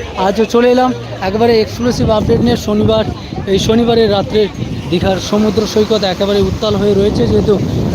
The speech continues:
অমাবস্যার কটাল রয়েছে। এই কটালে জেরে সমুদ্র সৈকতে চলছে ব্যাপক পরিমাণে জলোচ্ছ্বাস এবং সাড়ে দশটা, দশটা নাগাদ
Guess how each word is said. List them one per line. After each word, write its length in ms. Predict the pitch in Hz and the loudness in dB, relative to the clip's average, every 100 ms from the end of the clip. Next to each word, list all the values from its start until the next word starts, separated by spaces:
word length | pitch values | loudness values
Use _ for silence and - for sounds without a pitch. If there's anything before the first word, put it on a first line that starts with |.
| - | 0
অমাবস্যার 540 | - 165 196 202 - 202 175 | 0 2 2 2 2 0 0
কটাল 260 | 165 202 | 0 0
রয়েছে। 240 | 202 202 214 | 0 0 0
এই 120 | 180 175 | 0 0
কটালে 360 | 170 196 214 | 0 0 0
জেরে 240 | 214 214 214 | 0 0 0
সমুদ্র 420 | 196 202 - 214 | 0 -2 0 0
সৈকতে 360 | 208 196 196 190 | 0 0 -2 -2
চলছে 240 | 190 185 - - - - - | -2 -2 0 0 0 0 0
ব্যাপক 260 | 165 170 165 202 | 0 0 0 0
পরিমাণে 320 | 190 185 185 | 2 0 0
জলোচ্ছ্বাস 640 | 180 180 180 196 208 202 - - - - - - | 0 0 0 0 0 0 -4 -4 -4 -4 -4 -2
এবং 280 | 180 202 202 180 - - - - - - - - - - - - - - - | 0 2 2 -2 -2 -2 0 0 -2 -4 -6 -6 -6 -6 -8 -8 -10 -8 -8
সাড়ে 300 | - - 180 | -6 -2 0
দশটা, 340 | 202 208 - 220 | 2 0 0 0
দশটা 300 | 180 147 208 | 0 0 0
নাগাদ 280 | 196 196 | 0 0